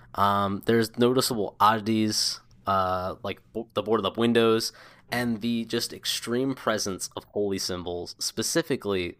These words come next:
suns. Um, suns on crosses, suns made out of wood, suns made out of metal, just dotting the walls of every room that you can peer into from the entrance.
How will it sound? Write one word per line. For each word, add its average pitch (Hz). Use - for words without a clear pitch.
suns. -
Um, 92
suns 120
on 101
crosses, 123
suns 113
made 104
out 95
of 104
wood, 113
suns 101
made 98
out 90
of 90
metal, 107
just -
dotting 123
the 107
walls 101
of 92
every 95
room 101
that 90
you 98
can 95
peer 98
into 92
from 95
the 87
entrance. -